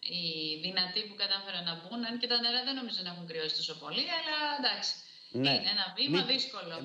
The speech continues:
Speaker 2: μη το τολμήσουν αυτοί που δεν κάνουνε μπάνιο
Speaker 1: Ναι.
Speaker 2: στη θάλασσα, που δεν
Speaker 1: Ω,
Speaker 2: ξέρουνε,
Speaker 1: ω, ω.
Speaker 2: δεν έχει μερνή, γιατί μπορώ να πω ότι δεν, ε, θα,
Speaker 1: Ναι.
Speaker 2: γρήγορα θα βγουν έξω,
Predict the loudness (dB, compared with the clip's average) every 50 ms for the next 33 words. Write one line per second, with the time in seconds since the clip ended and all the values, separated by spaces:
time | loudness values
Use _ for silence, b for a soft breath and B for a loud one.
0 | 2 4 4 4 4 2 2 2 2 2 4 4 2 2 2 0 0 0 0 0
1 | 0 -2 -2 0 -2 0 0 0 0 2 2 4 4 4 4 2 2 4 4 4
2 | 4 4 4 2 2 2 4 4 2 2 2 0 0 -2 -2 -2 -2 -2 0 0
3 | 0 2 4 4 4 4 4 4 4 4 2 2 0 -2 -2 0 2 2 4 4
4 | 2 2 0 0 0 2 2 2 2 4 4 2 2 2 2 4 4 2 0 B
5 | B B B B B B B 2 4 4 4 4 4 4 4 4 4 2 2 4
6 | 4 4 4 2 4 6 6 6 8 6 6 4 4 4 4 4 4 4 4 4
7 | 2 2 0 0 0 -2 -2 -4 -2 0 2 2 2 2 2 2 4 6 6 6
8 | 6 6 4 4 2 2 2 4 2 4 4 4 4 4 2 2 2 0